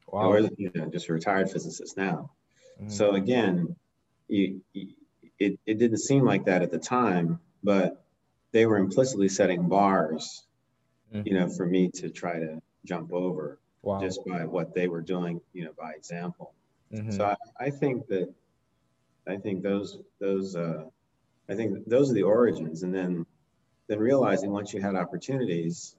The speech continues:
Speaker 1: Mm-hmm.
Speaker 2: you took advantage of them.
Speaker 1: Yeah.
Speaker 2: Then you have some serendipity. You have some people who realize that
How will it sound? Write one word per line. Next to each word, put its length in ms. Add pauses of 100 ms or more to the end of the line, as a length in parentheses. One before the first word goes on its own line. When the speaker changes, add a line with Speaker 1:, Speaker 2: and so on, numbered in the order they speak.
Speaker 1:
Mm-hmm. 300 (340)
Speaker 2:
you 120
took 160
advantage 460
of 180
them. 160 (420)
Speaker 1:
Yeah. 220 (180)
Speaker 2:
Then 420
you 120
have 240
some 140
serendipity. 680
You 100
have 200
some 160
people 440
who 300
realize 600
that 200